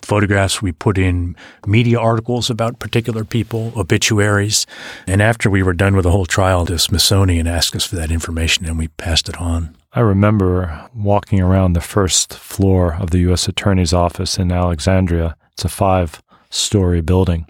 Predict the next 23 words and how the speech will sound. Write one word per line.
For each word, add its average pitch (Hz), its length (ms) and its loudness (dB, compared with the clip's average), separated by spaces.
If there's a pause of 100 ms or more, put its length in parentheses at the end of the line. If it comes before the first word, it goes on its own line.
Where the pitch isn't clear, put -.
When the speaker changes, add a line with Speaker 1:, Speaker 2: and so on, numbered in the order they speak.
(140)
Speaker 2:
and 95 120 -2
the 87 60 0
walls 92 680 0
were 92 200 -4
lined 92 800 0 (320)
with 87 200 -6
drawings 95 600 2
and 87 160 -4
photographs. 90 680 0
There 98 100 -6
were 92 80 -4
boxes 95 600 -2
everywhere, 92 440 0
letters 95 580 2
from 95 380 -2 (320)
people 107 340 0
about 92 280 0
those 95 340 0
they 92 120 0
had 87 140 -4
lost. 87 560 0
It 101 140 -6
was 95 500 -4